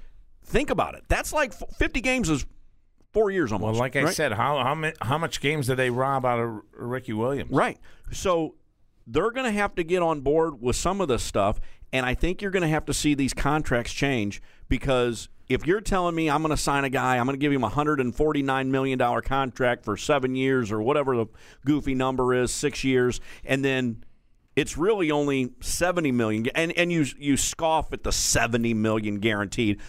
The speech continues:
Speaker 1: Most normal people do. But at the end of the day, in two years, they could basically cut him and be done. He's done if he gets injured. And he's not getting that hundred and forty-nine million. He's only getting seventy. Like I said,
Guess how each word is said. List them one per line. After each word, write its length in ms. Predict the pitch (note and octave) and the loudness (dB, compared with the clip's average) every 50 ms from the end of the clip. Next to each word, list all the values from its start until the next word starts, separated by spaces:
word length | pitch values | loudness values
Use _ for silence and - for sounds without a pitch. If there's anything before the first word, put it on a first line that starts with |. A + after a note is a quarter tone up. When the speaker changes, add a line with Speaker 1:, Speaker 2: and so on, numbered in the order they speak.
| - - | -14 -10
Speaker 1:
Most 440 | A#2+ C3+ D3 D3+ D#3 D#3+ C#3 - - - - - | -8 -2 0 0 0 0 -2 -4 -8 -14 -18 -12
normal 580 | - A#2 A#2 B2 C3+ D3 D3 D3 D3 D3 C3+ A#2+ | -8 -6 -6 -2 0 0 2 2 0 -2 -4 0
people 360 | - - C3+ A#2+ - A2+ G#2+ | 0 0 0 2 0 -2 -2
do. 400 | G#2+ B2+ C#3+ B2 F#2+ F2+ F#2 G2 - - - - _ _ _ _ _ _ _ _ - - - - - - | 0 0 0 0 0 -2 -6 -6 -8 -16 -20 -20 _ _ _ _ _ _ _ _ -20 -20 -20 -20 -12 -2
But 300 | A#2+ D#3 C#3 C3 - - - - - - | 0 0 0 0 -4 -10 -20 -20 -12 -2
at 120 | - C#3 A2+ | -2 -2 0
the 120 | C3 D#3+ G#3+ | 2 0 0
end 80 | C4 | 2
of 80 | A#3+ F#3 | 2 0
the 80 | D#3 | 2
day, 320 | D3 F#3 A#3 A#3 F#3 E3+ - - | 2 0 0 0 0 -2 0 0
in 140 | D#3+ D#3 C3+ | 0 0 0
two 220 | - - A#3 C#4+ | 0 0 0 0
years, 340 | B3 G3+ G#3+ A3+ F#3 B2 F#2+ | 0 0 0 0 0 0 2
they 120 | A#2+ D#3+ A#3+ | 2 0 0
could 180 | - C4+ F3+ | 0 -4 -2
basically 460 | C3 C#3+ D#3+ D3+ - E3 - D#3 D#3 C#3+ | 0 0 0 0 0 -2 0 0 0 0
cut 240 | - C#3 C#3+ E3+ G3 | 2 2 2 2 2
him 100 | F#3+ E3+ | 0 -2
and 100 | C#3 B2+ | -2 0
be 100 | C3+ D3 | 0 2
done. 380 | C3+ B2+ D3+ A#3 C#4+ G#3+ D#3 - - - - - - | 2 2 0 0 -2 -6 -8 -10 -12 -16 -12 -4 0
He's 260 | A#2+ E3 A#3 G#3+ C3+ | 0 0 0 0 -4
done 380 | A#2 A2+ C#3 E3+ A#3 C#4 A#3 - - | -2 0 0 2 2 0 -2 -2 -2
if 140 | C#3+ - | -2 0
he 140 | - D#3 F3 | 0 -2 0
gets 240 | D3+ E3+ F#3+ - - | 2 0 0 0 0
injured. 380 | F3 - - - - - - - - - - - - _ _ - - - - | -2 -2 -2 -2 -4 -6 -6 -8 -14 -14 -14 -20 -20 _ _ -20 -16 -6 -2
And 140 | D3+ D#3+ D3+ | 0 2 2
he's 200 | F#3+ B3 B3 G#3+ | 0 0 0 -2
not 220 | B3 A#3 A#3 G3 | 0 -2 -2 -2
getting 180 | G3 C4+ - G3 | -4 -6 -4 -2
that 140 | - - - | -2 -2 0
hundred 260 | E3 F3 E3+ D#3 D3 | 0 0 0 2 0
and 120 | C#3 B2+ | 0 -2
forty-nine 460 | - D3+ D3 C3+ C3 B2 A#2+ G#2+ G#2 G#2 | 0 0 2 2 2 -2 -2 -2 -2 -2
million. 300 | G2+ F2+ E2+ D2+ D#2 - - - - | -2 -2 -4 -8 -14 -16 -16 -10 -4
He's 200 | - B3 C4+ A#3+ | -2 0 2 2
only 180 | C#4 C4 B3+ A#3 | 2 2 2 0
getting 200 | G#3+ A#3+ A3 G3 | -2 -2 -2 -2
seventy. 420 | - C4 C4 B3 G3+ C#3+ G#2 - - - - - | -2 0 0 0 0 -2 -4 -4 -8 -12 -4 -2
Like 140 | D#3+ E3 F#3 | -2 -2 -2
I 60 | G3 | -2
said, 340 | - - D#4+ A3+ C3 G3 | -2 -2 -2 -2 -2 -4